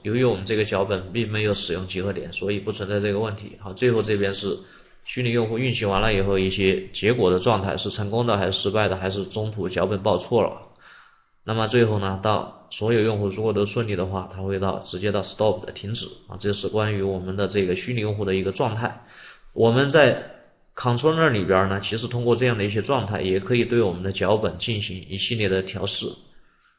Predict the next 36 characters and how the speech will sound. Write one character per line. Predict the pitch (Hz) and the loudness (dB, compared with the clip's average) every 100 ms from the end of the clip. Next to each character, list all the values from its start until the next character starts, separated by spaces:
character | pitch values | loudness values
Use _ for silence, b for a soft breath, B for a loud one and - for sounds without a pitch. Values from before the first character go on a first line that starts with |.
| _ | _
就 | - | 0
调 | 120 110 117 | 2 4 6
试 | - | 8
的 | 175 | 8
过 | 135 123 | 8 6
程 | 104 | 4
当 | 101 | -2
中， | 98 | 0
我 | 104 | 0
们 | 90 | 0
要 | 107 | 0
特 | 104 - 131 | -2 4 4
别 | 95 | 4
关 | 95 104 | 2 2
注 | 104 98 | 0 -2
这 | 104 | 0
些 | 98 | 0
状 | 117 101 | 0 -2
态， | 98 - | -4 -2
跟 | 120 | 0
我 | 127 98 | 2 2
们 | 92 | 0
的 | 107 | 0
这 | 120 | 0
个 | 104 | 2
场 | - 80 117 | 2 0 -4
景 | 127 92 | -2 0
设 | - 107 | 0 0
计 | 101 | -2
它 | 92 | -6
是 | 107 - | -4 -2
否 | 120 90 | 0 0
是 | - | -2
符 | 101 92 | -4 -6
合 | 87 90 | -4 0
的， | 101 - | 0 -2